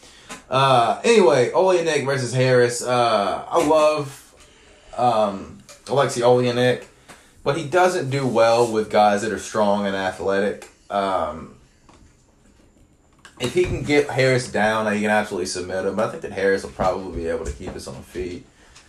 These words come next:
and pick up, uh, what will probably be the biggest win of his career, especially considering the fact that the Arlovsky fight was overturned due to, uh,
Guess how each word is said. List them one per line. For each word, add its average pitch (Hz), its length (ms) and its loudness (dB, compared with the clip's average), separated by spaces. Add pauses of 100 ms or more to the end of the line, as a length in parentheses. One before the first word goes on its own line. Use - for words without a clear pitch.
(240)
and 78 120 -12
pick - 260 -6
up, 82 300 -6
uh, 71 200 -2
what - 140 -4
will 98 80 -6
probably 143 560 -6
be 98 240 -6
the 98 100 -8
biggest 95 500 -8
win 87 240 -10
of 78 80 -16
his 78 220 -12
career, 73 580 -8 (240)
especially 123 400 -2
considering 104 380 -4
the 90 40 -14
fact 92 260 -4
that 87 100 -12
the 85 80 -8
Arlovsky 85 500 -6
fight 80 260 -6
was 82 120 -12
overturned 80 640 -10
due 73 160 -10
to, 73 340 -14
uh, 71 340 -10